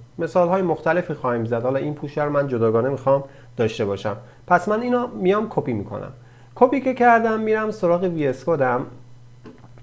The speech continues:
و مثلاً توی همین دبلیو دبلیو همینجا می‌تونم پیستش بکنم. خب مثلاً کلیک راست بکنم، پیست اگر اینجا نداره هیچ ایرادی نداره.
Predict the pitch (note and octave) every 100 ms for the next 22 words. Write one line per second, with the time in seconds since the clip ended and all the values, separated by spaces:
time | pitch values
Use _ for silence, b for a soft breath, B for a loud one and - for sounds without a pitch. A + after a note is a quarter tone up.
0 | - - C#3 B2+ D3 F#3 G3+ G3 F#3+ F3+
1 | D#3 E3 F3 F3 F#3 D#3+ F3+ F3+ C#3+ C3
2 | C3+ C3 B2+ F3+ F3+ F3 F3 E3+ F3 F3
3 | D#3+ D#3 B2 A#2 A2+ A#2 G#2 A2 G#2+ A2
4 | B2 C#3 F3 - B B B B - A2+
5 | C3 B2+ A#2+ A2 C3 C#3 C#3 E3 E3 D#3+
6 | D#3 D3 C3 - - B2 A#2+ A#2 A#2 A#2+
7 | A#2 A#2 A2+ A#2 A#2 B2+ A#2+ A#2 A2 A2+
8 | A2+ C#3+ E3+ F3+ F#3+